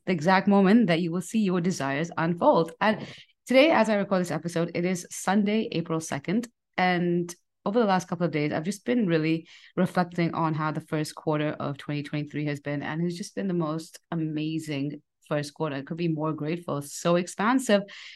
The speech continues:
And I was just so amazed to think how expansive and how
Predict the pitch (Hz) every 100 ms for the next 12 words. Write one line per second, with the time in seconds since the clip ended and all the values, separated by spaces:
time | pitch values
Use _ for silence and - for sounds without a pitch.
0 | - - _ _ _ _ - 262 262 269
1 | 254 - _ _ _ _ _ _ _ _
2 | _ _ 240 269 277 392 - - 240 220
3 | 202 202 214 185 202 190 - - 202 233
4 | 320 311 - - 180 175 170 165 175 170